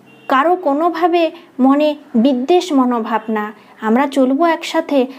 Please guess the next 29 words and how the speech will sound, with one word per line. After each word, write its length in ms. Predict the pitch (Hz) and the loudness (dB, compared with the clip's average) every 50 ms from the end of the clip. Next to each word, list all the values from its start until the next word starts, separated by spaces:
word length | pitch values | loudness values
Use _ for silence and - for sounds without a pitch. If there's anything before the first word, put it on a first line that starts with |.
| - - - | -20 -10 -4
আর 120 | 269 269 262 269 | -4 -4 -2 0
পরিবেশের 520 | - 240 226 240 240 254 269 269 - 359 349 | 0 0 2 2 2 0 -2 0 0 -2 -2
সেবা 340 | - - - 226 208 233 | -2 0 0 0 0 0
করে 340 | 226 - - 226 220 220 208 | -2 -2 -2 0 2 2 0
যাব। 300 | 214 214 202 - 202 202 208 - - - - - - | 0 -2 -2 -2 -2 -4 -6 -8 -16 -20 -20 -12 -4
আর 180 | - 247 262 262 269 269 - - - - - - - - - - - - | 0 0 0 0 -2 -6 -12 -20 -20 -18 -18 -18 -18 -18 -20 -18 -8 -2
খেয়াল 260 | - 262 254 269 302 | 0 2 2 2 2
রাখতে 340 | 311 349 349 349 - - 320 | 2 0 0 0 -2 -4 -2
হবে 340 | 262 269 247 254 294 349 359 - - - - - | 0 0 0 2 0 -2 -2 -6 -14 -18 -8 -2
যেন 260 | - 330 330 359 349 | 0 2 2 2 0
প্রতি 300 | 359 349 330 330 381 370 370 | 0 0 -2 0 0 0 0
পদক্ষেপে 640 | 330 302 277 285 277 277 277 - 294 269 269 285 294 294 - - - - | 0 -2 0 -2 -4 -6 -4 -4 -4 -2 -2 -2 -4 -4 -10 -10 -2 0
ইষ্ট 340 | 320 320 277 - - - 403 | 0 0 0 -2 -4 -2 -2
স্বার্থ 420 | 392 381 - 359 311 - - - 294 302 - - - - - | -2 0 0 -2 -2 -2 -6 -8 -8 -8 -10 -14 -18 -6 -2
প্রতিষ্ঠা 500 | - 262 262 269 370 370 370 - - 277 | 0 0 2 0 -2 -2 -2 -4 -4 -4
করে 260 | 269 247 220 214 208 | -2 -2 -4 -4 -4
চলতে 360 | 208 - 226 208 208 - 226 | -4 -4 -4 -4 -4 -4 -4
পারি, 300 | 220 220 233 214 208 220 226 - - - - - | -2 0 0 0 0 -2 -6 -8 -14 -16 -6 -2
তার 260 | - 269 277 285 302 | 0 0 0 0 0
ইচ্ছায় 480 | 339 359 359 370 - - 349 359 320 330 330 - - - - | -2 -2 -4 -6 -10 -4 -2 -2 -2 -2 -6 -12 -20 -18 -10
আমাদের 460 | - 247 233 226 226 233 254 302 294 269 | -4 -2 0 0 0 2 0 2 2 2
মঙ্গল। 520 | 247 220 202 202 202 202 202 202 208 233 - - - - - - - - - - _ _ _ _ - - _ - - - _ - | 2 2 0 -4 -4 -6 -6 -6 -6 -8 -10 -16 -20 -20 -20 -20 -20 -20 -20 -20 _ _ _ _ -20 -20 _ -20 -20 -16 _ -4
তাই 180 | 285 269 269 | -2 -2 -2
দু 160 | 247 262 277 | -2 -4 -4
হাজার 300 | 269 262 269 269 285 269 | -4 -4 -4 -4 -4 -4
বারো 320 | 254 240 240 233 233 247 269 | -2 -2 -2 -2 0 -2 -2
সালে 380 | 262 - 269 262 254 247 247 262 254 - - - - | -2 -2 -2 -2 0 -2 -2 -4 -8 -16 -20 -10 -2
পরম 300 | - 277 262 262 269 269 | 0 2 2 2 0 0
পূজ্যপাদ 640 | 262 269 277 269 240 240 - 294 269 269 247 247 254 | -2 -2 -4 -8 -8 -6 -2 -2 -2 0 0 -2 -2